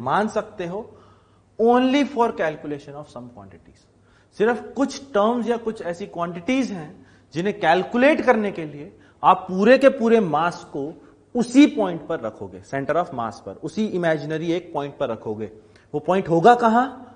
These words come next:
वो ढूंढना सीखेंगे बाद में। जैसे कि आपको जो चीजें calculate करने के लिए आप मान सकते हो, वो कुछ quantities हैं,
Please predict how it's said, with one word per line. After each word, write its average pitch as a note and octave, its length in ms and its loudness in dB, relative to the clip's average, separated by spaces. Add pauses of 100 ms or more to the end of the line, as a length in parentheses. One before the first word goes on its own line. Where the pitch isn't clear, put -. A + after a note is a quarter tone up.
(140)
वो G3+ 180 6
ढूंढना C3 360 -6
सीखेंगे B2 400 -14
बाद A2 200 -14
में। B2 120 -18 (800)
जैसे G3 340 8
कि A#2 180 -4 (300)
आपको D3+ 280 -2
जो F3 160 0
चीजें F3 280 -4
calculate E3+ 440 2
करने F#3 280 -2
के F3 80 -4
लिए F#3 100 0
आप F3 80 -2
मान F3+ 200 -2
सकते F#3 240 -8
हो, G3 160 -2
वो F3 200 0
कुछ F#3 200 -6
quantities E3 460 -6
हैं, A3 180 -8